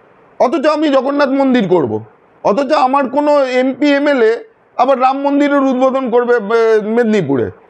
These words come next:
তো এই ধরনের দ্বিচারিতা, হিপোক্রিট দল একটা, এরা তো দি-, নিজেরাই বুঝে পাচ্ছে না কি করবে এরা।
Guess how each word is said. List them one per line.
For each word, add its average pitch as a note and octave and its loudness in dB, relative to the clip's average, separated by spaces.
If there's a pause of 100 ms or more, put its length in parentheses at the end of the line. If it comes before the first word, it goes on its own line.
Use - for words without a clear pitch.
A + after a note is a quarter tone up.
(260)
তো - 2
এই F3 2
ধরনের A#3+ 0
দ্বিচারিতা, G#3 -2
হিপোক্রিট A#3 0
দল F3 2
একটা, E3+ 0
এরা G3 0
তো A3+ -4
দি-, G3+ -2
নিজেরাই B3 0
বুঝে C4 2
পাচ্ছে B3 -4
না B3 -2
কি A#3 -2
করবে F3+ 0
এরা। G#2+ -4